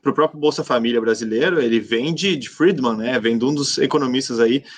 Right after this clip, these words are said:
da Escola de Chicago. Então, é, muitos desses programas assistenciais, especialmente esses que não só, é, dão alguma coisa, mas também eles, é, permitem mensuração, é, do acompanhamento desse indivíduo e a sua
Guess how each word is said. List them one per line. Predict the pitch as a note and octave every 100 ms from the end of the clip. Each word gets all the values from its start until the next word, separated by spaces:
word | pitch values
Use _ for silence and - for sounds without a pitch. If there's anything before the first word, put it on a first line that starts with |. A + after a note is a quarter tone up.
| -
da | D#3
Escola | - E3+
de | D#3
Chicago. | E3+ - C#3 B2 A2
Então, | G#2+ A#2+ B2 _ _ _ _
é, | A2+ A2 G2+ G2+
muitos | B2 -
desses | A#3+ -
programas | - D#3 C3+ D3 B2+
assistenciais, | - B2+ C3+ A#2+ - G2+ B2+ G3 D#3 - - -
especialmente | - F3+ E3+ C#3+ D3 D3+ B2+
esses | D3 C3 -
que | C#3 A#2+ _ -
não | C3+ F#3
só, | - D#3+ C3+ - - _
é, | A#2+ A#2
dão | A#2+ A#2 D3+ G#3+ F#3+
alguma | C#3 A#2+ C3+ B2+
coisa, | - C#3+ F#3+ D3+ A#2
mas | B2+ C3
também | C#3+ C3 D3+ A#2+
eles, | C#3+ C3 -
é, | B2+
permitem | C3 C#3 C3+ F#3 F3 C#3
mensuração, | B2+ F#3+ G3 - F3 B2+ B2+ - F3+ G3 G3 _ _ -
é, | -
do | D#3
acompanhamento | D#3+ E3+ D#3 D#3 C3+ D3 G3 F3+
desse | E3+ D#3+
indivíduo | C3+ B2+ A#2+ B2
e | C#3
a | B2+
sua | - E3+ E3